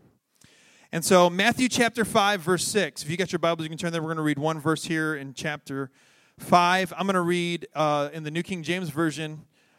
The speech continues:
uh, uh, of verse number six. And it says this. It says, "Blessed are those who hunger and thirst for righteousness,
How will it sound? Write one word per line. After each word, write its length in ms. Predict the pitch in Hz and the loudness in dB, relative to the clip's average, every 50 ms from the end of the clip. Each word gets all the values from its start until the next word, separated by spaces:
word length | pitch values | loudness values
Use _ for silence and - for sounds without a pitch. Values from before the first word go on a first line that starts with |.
| _ _ - | _ _ -8
uh, 40 | 143 | -4
uh, 720 | 143 143 139 139 135 - - 147 147 143 139 135 135 135 - - | -2 -2 0 -2 -2 -4 -2 -2 -2 0 0 -2 -4 -6 -8 -8
of 240 | 147 139 135 131 139 - - | -10 -10 -8 -10 -12 -20 -20
verse 560 | 143 131 131 160 160 156 147 - - - - _ _ _ _ - | -12 -6 -2 -2 -2 -2 -2 -4 -8 -8 -12 _ _ _ _ -10
number 240 | 147 156 151 143 | -8 -8 -6 -6
six. 520 | - - - - 165 160 - - - - - _ _ _ _ _ - | -6 -6 -4 -4 -4 -4 -4 -6 -10 -12 -12 _ _ _ _ _ -12
And 80 | 156 | -10
it 40 | 160 | -6
says 200 | - 196 180 156 | -2 -2 -2 0
this. 240 | 139 180 170 147 - | 0 -2 -2 -2 -4
It 60 | 165 | -4
says, 260 | - 180 170 151 135 | -2 -2 -2 -2 -4
"Blessed 640 | 127 - - 156 185 208 240 214 - - 277 262 269 - - | -6 -4 -2 0 2 2 2 2 2 2 2 2 2 4 6
are 220 | 196 226 233 240 | 6 8 8 6
those 920 | 226 196 180 214 208 185 165 156 147 143 139 139 147 147 - - - - - _ _ _ _ _ _ _ _ _ - | 6 6 8 10 10 10 10 8 4 2 0 -2 -2 -4 -4 -6 -6 -8 -10 _ _ _ _ _ _ _ _ _ 0
who 200 | - 202 196 175 | 4 4 4 4
hunger 720 | - - - - 254 285 311 302 285 269 285 277 277 277 - - | 4 2 4 6 6 6 6 6 4 6 6 6 6 6 2 0
and 260 | - 202 190 180 175 | -2 0 0 -2 -4
thirst 720 | - - - 208 220 233 269 - - - - - - - - _ _ _ _ _ _ _ | -2 4 6 8 8 6 6 2 -2 -4 -4 -6 -10 -16 -18 _ _ _ _ _ _ _
for 220 | - - 202 190 180 | 2 6 6 8 8
righteousness, 920 | 180 185 208 226 - 247 220 170 262 254 262 262 262 - - - - - | 8 6 6 4 2 0 -2 -2 0 2 0 0 0 -2 -6 -8 -10 -12